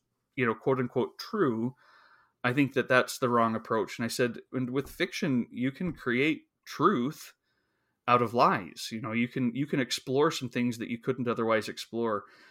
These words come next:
I really do think that. I don't wanna suggest, therefore, that I think nonfiction is lies <laughs> or that it's less valuable, but I was trying to give him a perspective, my perspective, that both of these are fairly noble pursuits.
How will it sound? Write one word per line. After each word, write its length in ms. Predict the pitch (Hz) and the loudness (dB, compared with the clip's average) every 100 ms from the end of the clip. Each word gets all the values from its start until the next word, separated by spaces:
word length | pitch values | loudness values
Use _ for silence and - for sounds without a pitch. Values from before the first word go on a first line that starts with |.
| - | 2
I 60 | 131 | 4
really 340 | 147 247 269 | 6 6 4
do 160 | 131 123 | 2 -2
think 400 | - 220 330 - | 0 0 0 -2
that. 460 | 98 104 131 - - _ | -6 -2 -4 -6 -18 _
I 80 | 127 | 2
don't 260 | 135 208 - | 4 4 4
wanna 260 | 156 139 | 4 4
suggest, 480 | - 131 143 131 - | 2 0 2 2 2
therefore, 640 | 131 127 - 127 120 113 - | 4 4 4 6 6 4 0
that 220 | 120 101 | 0 0
I 140 | - 117 | 0 -2
think 200 | 123 120 | -2 0
nonfiction 640 | 120 117 117 117 - 113 104 | 2 2 0 -4 -4 -4 -2
is 340 | 117 107 - - | -4 -4 -6 -8
lies 540 | 104 95 98 160 - - - | -4 -4 -2 -4 -6 -10 -2
<laughs> 260 | 151 143 - - - - | 0 0 -4 -10 -10 6
or 220 | 143 156 | 8 10
that 80 | 139 | 6
it's 180 | 131 | 2
less 240 | 139 123 - | 2 2 4
valuable, 420 | 131 147 135 123 | 6 6 6 2
but 140 | 120 | 4
I 60 | 120 | 4
was 140 | 127 | 2
trying 260 | - 175 220 | 0 0 0
to 80 | 135 | 0
give 160 | 131 | 0
him 140 | 143 160 | 0 0
a 60 | |
perspective, 600 | 127 123 - 143 143 160 | -2 -2 -2 0 0 0
my 180 | 127 151 | 4 4
perspective, 600 | 156 127 - 113 - 117 | 4 -4 0 -2 0 -2
that 160 | 123 104 - _ _ _ _ _ _ _ - - | 0 0 -2 _ _ _ _ _ _ _ -16 -2
both 280 | 135 151 | 2 4
of 80 | 156 | 4
these 200 | 135 123 | 0 0
are 80 | 117 | -2
fairly 400 | - 131 131 123 | 4 6 6 4
noble 400 | 117 123 135 151 | 6 6 4 2
pursuits. 800 | - 117 107 - 110 - - - | -2 -4 -4 -4 -4 -6 -10 -10